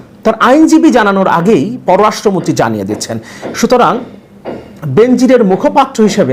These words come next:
আমাদের পররাষ্ট্রমন্ত্রী হাসান মাহমুদ কিংবা তার সাথে একটা যোগাযোগ আছে কি না সেরকম একটা ধারণা আমরা করতে পারি।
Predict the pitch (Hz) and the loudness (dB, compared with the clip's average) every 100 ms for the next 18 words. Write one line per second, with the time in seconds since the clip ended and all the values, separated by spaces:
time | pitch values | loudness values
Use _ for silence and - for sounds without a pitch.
0 | 127 131 135 123 143 143 - 156 139 147 | -2 -2 -2 0 0 0 -2 -6 -4 -4
1 | 135 135 151 139 156 143 - - - - | -4 -4 -4 -2 -2 -4 -6 -18 -20 -16
2 | - - - - 240 226 202 180 170 - | -16 -18 -6 0 2 4 4 2 -2 -10
3 | - - - 185 - 196 196 139 160 170 | -18 -12 -6 -6 -4 -4 -2 0 0 0
4 | 165 170 - 147 - 220 226 160 98 - | 0 -4 -4 -6 -4 -2 0 -2 -2 -10
5 | - - 190 190 175 - 147 147 113 110 | -8 -4 -2 -2 -4 -4 -6 -4 -4 -4
6 | 120 - - - 113 82 | -6 -4 -4 -2 -4 -4